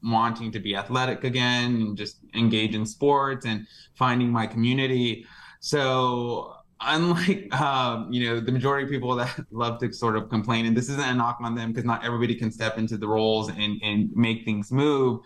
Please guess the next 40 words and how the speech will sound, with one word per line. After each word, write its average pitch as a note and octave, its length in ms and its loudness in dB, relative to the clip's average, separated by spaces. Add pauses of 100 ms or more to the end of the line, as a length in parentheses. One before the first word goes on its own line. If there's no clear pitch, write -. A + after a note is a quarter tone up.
(380)
I C3 320 0 (100)
definitely C3 440 -6
like A#2 260 0
to B2+ 80 0
be A2+ 260 4
in A2+ 160 4
that G#2+ 320 -2
position A2+ 640 2
to G#2+ 440 0 (640)
kind C3+ 200 0
of A2 360 -2 (120)
walk B2+ 460 0
the C3 80 -12
walk A#2+ 360 0
and A#2 120 -6
talk A#2+ 240 -4
the A2+ 80 -2
talk. C3+ 460 0
So, A2+ 760 -2
you A#2 120 0
know, G#2+ 340 0
if, B2 220 -4 (320)
if A#2 360 -4
I A#2 140 2
can A#2 200 2
lend A2 240 2
expertise A2 720 2
and, G#2 340 -2
and G2+ 200 0
sort G#2+ 200 0
of G2+ 160 -4
my G#2 120 0
knowledge, G#2+ 560 0
and G2+ 280 -2
especially G#2+ 420 0
with, G#2 160 2
like, G2+ 180 -4
nonprofits A2+ 720 0
and G2+ 120 -4
just G2+ 220 -6